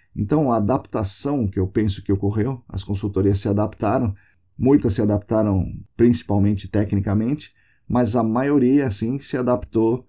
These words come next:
para o que o mercado precisa. O mercado é o cliente e a cetesb. O que o cliente está disposto a fazer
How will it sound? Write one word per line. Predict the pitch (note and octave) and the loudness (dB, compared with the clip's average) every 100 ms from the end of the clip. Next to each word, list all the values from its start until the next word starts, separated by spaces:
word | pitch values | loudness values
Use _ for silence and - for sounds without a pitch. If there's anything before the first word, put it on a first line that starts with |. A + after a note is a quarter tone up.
| _ | _
para | A2 A2+ | -2 -2
o | |
que | A#2 | 0
o | C#3 | 0
mercado | C#3 A2+ B2+ C#3 C#3+ C#3 | 0 0 2 4 4 0
precisa. | C#3+ C3+ - F#2+ E2+ - F#2 | 0 -2 0 0 0 -4 -4
O | - | -2
mercado | A#2 A2 G#2+ A2 B2+ C3+ C3+ C#3+ | -2 -2 0 2 2 0 -4 -4
é | G2 F#2+ - | -2 -2 -4
o | G2+ | -2
cliente | D#3 C#3 B2 D3+ - F3+ - _ _ _ - | 2 2 2 -2 -6 -10 -10 _ _ _ -4
e | C#3 | -2
a | |
cetesb. | C3+ - A2+ E2+ F2+ F#2+ - _ _ | 0 0 2 2 2 -4 -8 _ _
O | A#2+ | -6
que | - | 0
o | F3 | 2
cliente | F3+ D3+ C#3 D3+ E3+ | 4 2 4 0 0
está | D#3 - B2+ | -2 -2 -4
disposto | G#2 - G#2 G2+ | -4 -2 0 0
a | |
fazer | G2 F#2 F#2+ B2+ | 0 0 -2 -4